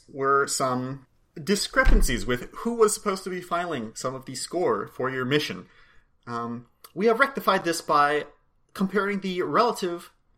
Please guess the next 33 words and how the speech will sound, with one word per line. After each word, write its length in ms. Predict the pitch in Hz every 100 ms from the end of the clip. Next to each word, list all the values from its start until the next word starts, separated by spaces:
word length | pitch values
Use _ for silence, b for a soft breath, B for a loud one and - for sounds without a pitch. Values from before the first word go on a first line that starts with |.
| _
clearance 320 | 233 220 202
level 280 | 208 190 190
and 640 | 170 160 160 160 160 - -
traitorousness 600 | 156 214 220 165 151 147 -
of 220 | 123 110
all 160 | 113
the 80 | 117
people 260 | 120 113 107
involved 560 | 104 113 143 120 123 - _ _ _ _ _ 190
in 100 | 233
your 120 | 202
mission 400 | 127 - 123 156 _ _
and 180 | 110 113
the 80 | 107
various 460 | 117 139 127 123 - -
objectives 580 | 123 120 131 147 185
which 160 | 120 -
were 100 | 107
assigned 280 | - 165 214
to 60 |
you. 220 | 120 131 - _ _ _ B B _ _
And 300 | 135 151 156
it 160 | 156 156
seems 260 | 233 220
that 240 | 180 156 -
some 340 | - 320 285
of 320 | 262 208 190
these 300 | - 190 185
objectives 560 | - 160 175 175 175 170
were 120 | 160
proven 360 | 156 190 175 165
to 100 | 165
be 340 | 147 151 151